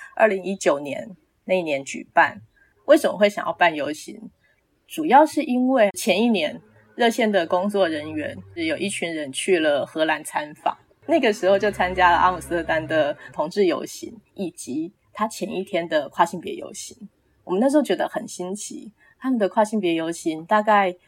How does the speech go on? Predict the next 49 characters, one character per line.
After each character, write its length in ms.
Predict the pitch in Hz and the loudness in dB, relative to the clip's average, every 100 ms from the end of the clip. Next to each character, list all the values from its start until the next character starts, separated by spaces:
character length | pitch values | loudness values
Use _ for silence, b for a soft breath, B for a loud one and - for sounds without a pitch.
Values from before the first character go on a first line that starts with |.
| b - | b -4
整 160 | 175 | -2
个 120 | 160 | 0
队 240 | 170 254 247 | 0 2 2
伍 200 | 185 151 | 2 0
可 100 | - | -4
能 220 | 151 151 - _ | -2 -4 -6 _
两 140 | 180 202 | -4 0
百 140 | - | 0
多 240 | 170 180 | 2 0
人， 300 | 180 147 - 190 - | 0 -2 -8 -14 -14
然 120 | 170 | -10
后 260 | 180 190 | -2 0
就 160 | 185 190 | 0 -2
一 100 | 202 | -2
起 240 | 208 - | -6 -10
在 260 | 180 190 170 | -4 2 2
一 160 | 160 170 | 2 -6
个 160 | 170 | -8
公 240 | 156 165 170 | -6 -6 -4
园 280 | 165 - - | -4 -4 -8
一 100 | - | -10
直 140 | - 160 | -10 -10
走， 260 | - - | -6 -8
出 200 | - 185 | -4 -4
发 240 | 185 175 165 | 0 2 4
到 120 | 170 | 2
一 80 | 165 | 0
个 140 | 156 | -6
据 220 | - 170 | -4 -6
点， 200 | - - - b b b _ | -6 -10 -12 b b b _
然 140 | - | -12
后 180 | 175 254 | -2 0
就 100 | 262 | 2
觉 160 | 233 190 | 2 2
得 120 | 190 | 2
说， 320 | - 196 196 | 2 2 2
哇， 220 | 214 254 | 6 6
好 180 | 175 170 | 6 0
酷 380 | 175 - 254 170 | -8 -4 -2 -2
哦， 40 | |
就 120 | - 208 | -2 -2
是 320 | 226 202 - - | 0 -4 -4 -6
很 180 | 226 | 2
有 140 | 277 196 | 4 4
活 240 | 185 170 | 2 0
力 180 | 190 208 | 0 -2
的 140 | 170 | -4
一 120 | 156 180 | -6 -6
个 420 | 180 156 147 - | -6 -4 -4 -8